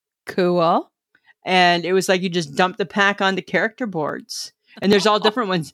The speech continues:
Speaker 1: <laughs>
Speaker 2: There's some spicy ones. There's some sweeter ones. And I'm like, I
Speaker 1: Yeah.
Speaker 2: love that idea so much.
Speaker 1: That's a good
Speaker 2: I
Speaker 1: idea.
Speaker 2: love those, I love those grab and go snacks, eh?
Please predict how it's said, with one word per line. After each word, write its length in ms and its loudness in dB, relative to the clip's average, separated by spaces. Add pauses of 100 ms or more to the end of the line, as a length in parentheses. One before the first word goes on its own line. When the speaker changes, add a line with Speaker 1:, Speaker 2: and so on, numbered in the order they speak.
Speaker 1:
<laughs> 120 -18
Speaker 2:
There's 140 0
some 120 0
spicy 520 0
ones. 440 0
There's 180 -2
some 140 -10
sweeter 500 -6
ones. 560 -6 (260)
And 140 2
I'm 240 2
like, 460 2 (120)
I 560 2
Speaker 1:
Yeah. 120 -8 (160)
Speaker 2:
love 600 2
that 200 4
idea 460 0
so 280 -2
much. 580 -10 (400)
Speaker 1:
That's 140 -12
a 80 0
good 160 0
Speaker 2:
I 200 6
Speaker 1:
idea. 120 2
Speaker 2:
love 260 2
those, 260 2 (200)
I 200 2
love 340 -2
those 260 0
grab 540 0
and 160 -6
go 200 -2
snacks, 680 -4
eh? 240 0